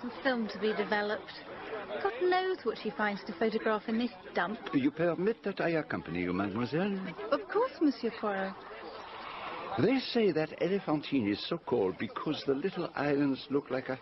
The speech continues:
Speaker 2: herd of elephants bathing. <laughs> Ah, it enchants me. The sun and the colorful boats on the river.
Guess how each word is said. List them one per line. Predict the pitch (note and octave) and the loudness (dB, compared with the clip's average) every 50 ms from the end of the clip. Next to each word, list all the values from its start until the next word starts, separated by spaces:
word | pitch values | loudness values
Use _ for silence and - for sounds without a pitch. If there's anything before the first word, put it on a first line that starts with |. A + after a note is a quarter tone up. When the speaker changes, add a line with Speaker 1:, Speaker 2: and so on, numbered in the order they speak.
| - - | -4 -2
Speaker 2:
herd | D#3 D#3+ E3+ E3 D3+ D#3+ | 0 2 2 2 0 0
of | D3 - - - - | -2 -2 -6 -6 -4
elephants | - D3+ D#3+ D#3 D3+ - D#3+ C#3+ B2 - - - - - - | -2 0 0 0 0 -2 -4 -4 -4 -6 -10 -10 -10 -2 0
bathing. | G#2+ G2 F2+ D#2 D#2 D#2 D2+ D2+ D2 D2 D2 - - - - - - - | 0 0 0 -2 -4 -6 -6 -8 -10 -10 -12 -12 -12 -12 -12 -12 -6 -2
<laughs> | - F3 - - - - - - - - - - - - - - - - - - - - - - - - - - - - - - - - - | -2 -2 -2 -2 -6 -8 -8 -8 -10 -8 -8 -8 -8 -10 -8 -6 -6 -6 -6 -6 -8 -8 -10 -10 -10 -10 -10 -10 -10 -10 -10 -10 -8 -2 0
Ah, | G3 F#3+ F#3 F3+ E3 | 2 4 4 4 2
it | D3+ - A#2+ | 2 2 0
enchants | A2+ A2+ F#2+ - - - - D2+ C#2+ C#2+ C#2 - - - C#2+ | -2 -2 -2 -4 -4 -2 0 0 0 0 -4 -6 -10 -6 -6
me. | D2 D2 D2 D2 D#2 - - - - - - - - - - - - - - | -4 -4 -4 -6 -6 -8 -10 -10 -12 -12 -12 -12 -12 -12 -14 -14 -14 -8 -2
The | D#2+ G#2+ A#2+ - - - - - - | 0 2 2 0 -2 -6 -8 -6 -2
sun | A#2 B2 B2+ A#2 A#2+ A#2+ A2+ A2 A#2 A#2+ | 0 0 0 0 0 -2 0 0 0 0
and | G#2+ A#2 | 0 0
the | B2 - - | -2 -2 -4
colorful | - G2+ B2 B2 - - A#2 A#2 G2 - - | -4 -2 -2 -2 -2 -2 -2 -4 -2 0 2
boats | G2 A#2+ A2+ - - - | 2 2 2 -2 -6 -6
on | A2+ A#2+ | -6 -4
the | A2 A2 G#2+ | -4 -2 -2
river. | A2+ G#2+ G2+ A#2 A2+ | -2 -2 -2 -2 -4